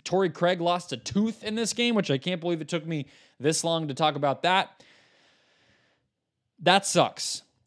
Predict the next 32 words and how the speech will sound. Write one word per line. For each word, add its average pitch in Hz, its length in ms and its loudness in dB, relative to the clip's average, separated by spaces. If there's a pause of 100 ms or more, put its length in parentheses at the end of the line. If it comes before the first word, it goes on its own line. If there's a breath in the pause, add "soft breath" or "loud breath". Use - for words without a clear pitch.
(140)
I 160 80 2
think 196 160 0
their 240 140 8
bigger 190 280 2
problem, 180 300 2
I 175 60 0
think 170 180 -2
their 180 120 2
bigger 165 260 0
frustration, 147 880 -2 (840)
Cam 143 280 2
Payne 170 260 2
spoke 175 300 2
to 175 100 0
this 160 180 2
in 170 60 0
the 165 80 0
locker 165 320 4
room 160 180 4
post-game 156 520 2
when 147 120 0
I 147 100 4
was 147 180 2
in 151 140 0
there. 147 280 0 (1500 soft breath)
It's 165 200 0
that 175 160 4
Booker 196 260 2
doesn't 170 300 2
get 175 160 -2
those 165 200 0
calls 147 420 0